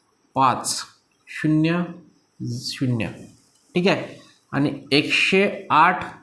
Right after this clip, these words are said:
आठ पंचेचाळीस, म्हणजेच एकशे आठ पाच पाचशे चाळीस, म्हणजेच एकशे आठनी याला भाग दिल्यास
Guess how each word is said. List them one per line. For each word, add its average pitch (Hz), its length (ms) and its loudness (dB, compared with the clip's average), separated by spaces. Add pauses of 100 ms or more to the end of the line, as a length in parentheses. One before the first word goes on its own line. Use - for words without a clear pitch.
(460)
आठ 135 220 2
पंचेचाळीस, 156 720 2
म्हणजेच 151 580 2
एकशे 143 480 0 (180)
आठ 151 260 2 (220)
पाच 156 400 2 (1000)
पाचशे 127 440 0
चाळीस, 107 460 0 (1800)
म्हणजेच 135 560 0 (360)
एकशे 147 400 2 (240)
आठनी 160 540 2 (500)
याला 143 340 4
भाग 147 240 0
दिल्यास 123 480 0